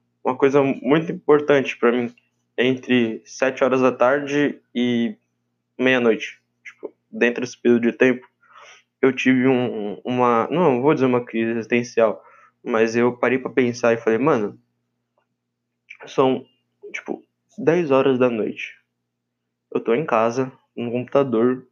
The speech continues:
tô jogando lol com dois filha da puta. Por que que eu não tô fazendo alguma coisa que preste?"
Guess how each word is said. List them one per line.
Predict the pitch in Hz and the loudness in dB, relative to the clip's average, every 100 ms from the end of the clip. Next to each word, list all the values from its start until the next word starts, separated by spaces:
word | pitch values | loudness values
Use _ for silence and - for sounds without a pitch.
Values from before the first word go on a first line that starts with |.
| _ | _
tô | 123 | -6
jogando | 135 135 147 | -2 0 4
lol | 123 117 120 - | 4 4 2 -4
com | 127 | 0
dois | 139 143 | 0 0
filha | 131 127 | 0 0
da | 127 | 0
puta. | 127 107 - | -4 -8 -8
Por | _ _ _ _ _ _ _ _ _ 175 | _ _ _ _ _ _ _ _ _ 0
que | |
que | 165 | 2
eu | |
não | 147 | 2
tô | 143 | 2
fazendo | 139 143 135 | 4 4 4
alguma | 131 127 127 | 4 4 2
coisa | 123 127 | 2 0
que | 123 | -4
preste?" | - 107 110 - - | -2 0 0 -4 -18